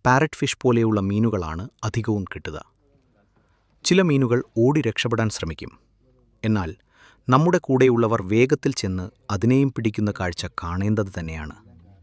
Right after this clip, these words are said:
ഏകദേശം നാലഞ്ചു മണിക്കൂർ നീണ്ടു നിൽക്കുന്ന പരിപാടിയാണിത്. രാത്രി പത്ത് മണിയോടെയാണ് ഞങ്ങൾ കരയിൽ തിരിച്ചെത്തുന്നത്.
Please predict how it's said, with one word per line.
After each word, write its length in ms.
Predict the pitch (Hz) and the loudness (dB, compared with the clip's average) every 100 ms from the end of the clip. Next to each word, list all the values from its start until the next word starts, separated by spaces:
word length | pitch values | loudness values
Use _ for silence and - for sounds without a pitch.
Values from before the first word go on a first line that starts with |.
| _ 104 _ _ _ - - - 117 139 | _ -20 _ _ _ -20 -20 -20 0 4
ഏകദേശം 540 | 147 156 147 139 131 | 4 4 0 0 0
നാലഞ്ചു 460 | 120 131 160 156 151 | 2 2 2 0 2
മണിക്കൂർ 440 | 123 120 131 127 | 2 0 0 2
നീണ്ടു 260 | 113 117 120 | 4 4 2
നിൽക്കുന്ന 360 | 104 - 101 | 0 -2 -4
പരിപാടിയാണിത്. 760 | 95 92 90 95 87 82 80 - _ _ _ _ 175 147 _ _ _ _ _ - | -4 -6 -4 -4 -4 -6 -8 -14 _ _ _ _ -20 -20 _ _ _ _ _ 0
രാത്രി 320 | 143 160 185 - | 2 2 -2 0
പത്ത് 220 | 175 - | 0 0
മണിയോടെയാണ് 680 | 185 131 127 123 110 95 101 - | 2 2 2 2 0 0 -4 -4
ഞങ്ങൾ 280 | 110 107 113 | -2 0 0
കരയിൽ 380 | - 101 110 107 | -2 -2 0 0
തിരിച്ചെത്തുന്നത്. 680 | 98 95 101 - 85 82 | -4 -4 -4 -6 -8 -12